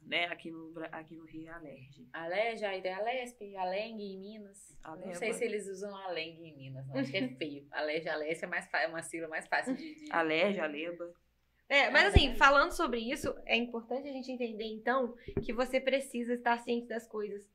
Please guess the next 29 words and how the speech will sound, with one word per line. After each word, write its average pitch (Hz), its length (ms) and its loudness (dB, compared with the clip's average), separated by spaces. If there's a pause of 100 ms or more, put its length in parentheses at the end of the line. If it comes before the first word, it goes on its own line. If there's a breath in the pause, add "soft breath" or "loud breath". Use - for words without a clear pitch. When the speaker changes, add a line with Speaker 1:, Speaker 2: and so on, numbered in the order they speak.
Speaker 3:
no 233 120 -4
pré-eleição, 214 1800 -2 (560 soft breath)
durante 320 560 8
a 339 60 8
eleição 254 640 2 (320 soft breath)
e - 60 -6
Speaker 1:
E - 20 0
Speaker 3:
também 392 240 6
no 392 80 6
Speaker 1:
pós- - 140 4
Speaker 3:
pós-eleição. 320 600 10
Speaker 2:
No - 40 4
pós-eleição. 320 520 2
Speaker 3:
Porque 240 180 4
não 381 80 8
adianta 370 500 4
só 302 460 6
você, 233 600 0 (320)
é, 220 520 2
estudar, 208 600 6
fazer 220 200 -2
o 208 180 -2
seu 208 160 -4
dever 202 220 -2
de 202 80 -10
casa, 233 420 4
escolher 220 320 -4
os 214 80 -6
seus, - 420 -8